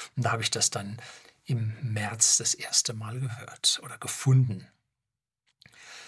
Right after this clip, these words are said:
Ich habe das für mich dann so übersetzt, dass ich das tun soll, was öffentlich verbreitet wird. Ich bin ein renitenter Mensch, also das wissen Sie alle, die Sie dem Kanal hier folgen.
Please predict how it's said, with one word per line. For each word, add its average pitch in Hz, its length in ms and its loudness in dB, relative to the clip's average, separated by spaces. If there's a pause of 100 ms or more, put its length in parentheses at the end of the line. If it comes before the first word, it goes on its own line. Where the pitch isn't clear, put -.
(540)
Ich 147 100 4
habe 156 120 4
das 156 120 6
für 156 140 8
mich 185 240 6
dann 139 180 8
so 135 400 6
übersetzt, - 960 4
dass 143 140 4
ich 139 160 4
das - 300 6
tun 196 420 2
soll, 156 440 2
was - 320 2
öffentlich 147 680 0
verbreitet - 680 -4
wird. - 400 0 (1400)
Ich 156 220 -2
bin 170 140 2
ein 156 180 4
renitenter 107 560 -2
Mensch, 127 320 -2
also 113 180 -6
das 117 220 -2
wissen 123 200 0
Sie 107 140 -4
alle, 139 280 -2 (340)
die 139 60 6
Sie 147 200 6
dem 127 140 6
Kanal 110 340 2
hier 113 140 2
folgen. 156 400 -2